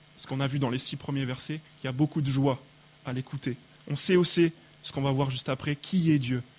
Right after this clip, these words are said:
On sait qu'il nous a sauvés. Si vous vous considérez chrétien, combien de temps est-ce que vous passez à écouter Dieu ? Il n'y a rien de très mystique,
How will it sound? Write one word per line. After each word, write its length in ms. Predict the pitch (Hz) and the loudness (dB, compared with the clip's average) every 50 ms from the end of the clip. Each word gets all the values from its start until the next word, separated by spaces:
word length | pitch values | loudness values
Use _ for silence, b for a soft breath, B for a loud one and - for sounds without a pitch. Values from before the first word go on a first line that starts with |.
| B B B | B B B
On 80 | B 151 | B 2
sait 180 | - - 220 - | 4 4 4 4
qu'il 180 | - 190 165 | 2 2 4
nous 220 | 175 180 170 147 175 | 6 6 8 8 8
a 60 | 160 | 8
sauvés. 440 | 160 - - 170 156 139 135 127 131 - - - - - - - - - - - - - - - - - - - - - - - - - - - - - - - - - - - - - - - - - - - - - - - - - - - - - - - - - - - - - - - - - - - - - - - - - - - - - - - - - - - - - - - | 8 6 6 6 4 4 2 0 -2 -6 -14 -20 -20 -20 -20 -20 -20 -20 -20 -20 -20 -20 -20 -20 -20 -20 -20 -20 -20 -20 -20 -20 -20 -20 -20 -20 -20 -20 -20 -20 -20 -20 -20 -20 -20 -20 -20 -20 -20 -20 -20 -20 -20 -20 -20 -20 -20 -20 -20 -20 -20 -20 -20 -20 -20 -20 -20 -20 -16 -16 -16 -16 -18 -20 -20 -20 -20 -20 -20 -20 -20 -20 -20 -20 -20 -20 -20 -20 -20 -20 -20 -20 -20 -20 -18 -14
Si 240 | - - - - 139 | -10 -8 -6 -4 -2
vous 120 | 151 165 | -2 0
vous 100 | 160 165 | 0 -2
considérez 580 | - 160 160 - - 160 151 143 147 147 151 147 | -2 -2 -4 -2 -2 -2 -2 0 0 0 -2 -2
chrétien, 560 | - - - 160 147 - - 165 165 190 208 - - - - - - - - - - - - - - - - - - - - - - - - - - - - | -4 -6 -6 -6 -6 -4 -4 -4 -4 -6 -6 -12 -18 -20 -20 -20 -20 -20 -20 -20 -20 -20 -20 -20 -20 -20 -20 -20 -20 -20 -20 -20 -20 -20 -20 -20 -20 -20 -12
combien 320 | - - 143 135 156 160 151 | -4 -4 -2 2 2 2 2
de 80 | 139 | 2
temps 180 | 139 - 156 151 | 0 0 -2 -2
est-ce 120 | 139 - | -2 -2
que 60 | - | -4
vous 140 | 131 123 123 | -6 -6 -6
passez 320 | - - 135 131 - - 139 | -6 -4 -4 -2 -2 -2 -4
à 120 | 127 123 | -4 -2
écouter 460 | 135 139 139 - - 139 - - 127 120 | -2 -4 -4 -4 -8 -8 -6 -6 -6 -6
Dieu ? 200 | 120 117 117 117 - - - - - - - - - - - - - - - - - - - - - - - - - - - - - - - - - - - - | -6 -10 -12 -12 -16 -20 -20 -20 -20 -20 -20 -20 -20 -20 -20 -20 -20 -20 -20 -20 -20 -20 -20 -20 -20 -20 -20 -20 -20 -20 -20 -20 -20 -20 -20 -20 -20 -20 -18 -12
Il 40 | - | -6
n'y 80 | 127 135 | -6 -4
a 40 | 131 | -2
rien 240 | 156 151 170 170 | 0 2 2 2
de 120 | 160 135 131 | 0 -2 -4
très 380 | - - - - 147 143 135 | -6 -8 -8 -4 -4 -2 -2
mystique, 680 | 135 135 139 147 143 - - - 165 160 - - - | -2 -2 -2 -2 -2 -4 -4 -6 -10 -10 -12 -14 -18